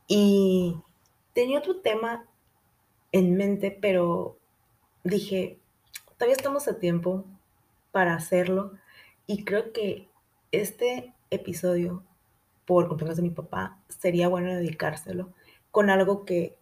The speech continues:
él siempre me enseñó, que es la frase, "El querer es poder".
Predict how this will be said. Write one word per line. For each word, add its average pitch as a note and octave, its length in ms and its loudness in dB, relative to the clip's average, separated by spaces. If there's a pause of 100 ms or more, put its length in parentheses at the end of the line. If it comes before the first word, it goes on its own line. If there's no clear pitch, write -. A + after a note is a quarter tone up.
(300)
él F#3 200 6
siempre E3+ 720 -4
me E3+ 120 0
enseñó, D#3 460 -6 (840)
que F3 180 4
es D#3+ 100 -2
la E3 120 2
frase, D#3+ 520 -2 (140)
"El E3 220 -2
querer D3+ 280 -2
es - 120 -12
poder". - 300 -6